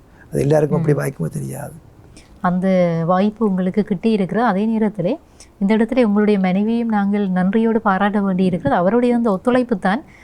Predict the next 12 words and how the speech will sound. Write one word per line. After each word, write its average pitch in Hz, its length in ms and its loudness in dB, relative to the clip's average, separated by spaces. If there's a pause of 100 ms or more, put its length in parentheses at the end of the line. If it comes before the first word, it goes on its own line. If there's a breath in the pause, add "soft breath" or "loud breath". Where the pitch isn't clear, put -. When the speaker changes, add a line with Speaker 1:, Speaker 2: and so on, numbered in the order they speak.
(140 loud breath)
Speaker 2:
இன்றைக்கு 247 280 2
இத்தனை 269 280 -2
புத்தகங்களை 262 520 0
எங்களுக்கு 214 320 0
தந்திருக்கிறது. 185 540 -2
வன்னி 196 240 0
பிரதேச 226 380 0
வயற்பண்பாடு 208 580 0
என்கிற 180 280 0
புத்தகம் 170 340 0
நீங்கள் 170 220 -4
தந்திருந்தீர்கள். 180 720 0